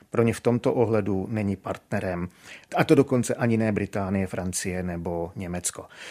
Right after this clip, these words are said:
S Brity a s Francouzi oni samozřejmě musí jednat, protože jsou to stálí členové Rady bezpečnosti, což jim dává, jakoby, ten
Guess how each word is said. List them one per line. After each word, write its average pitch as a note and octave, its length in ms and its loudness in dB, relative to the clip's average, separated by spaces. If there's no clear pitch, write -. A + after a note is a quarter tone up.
S G#2+ 80 -6
Brity D3+ 280 6
a D#3 60 8
s D3+ 40 0
Francouzi C#3 480 2
oni C3 140 4
samozřejmě B2+ 580 2
musí A2+ 560 2
jednat, A2+ 440 2
protože G2+ 640 0
jsou G2+ 240 -4
to G2+ 240 0
stálí G2 360 -4
členové G2+ 440 -2
Rady F#2 180 -2
bezpečnosti, A2 760 -4
což - 320 -4
jim G2 140 -2
dává, F#2 500 -4
jakoby, G2 400 -6
ten F2 380 -8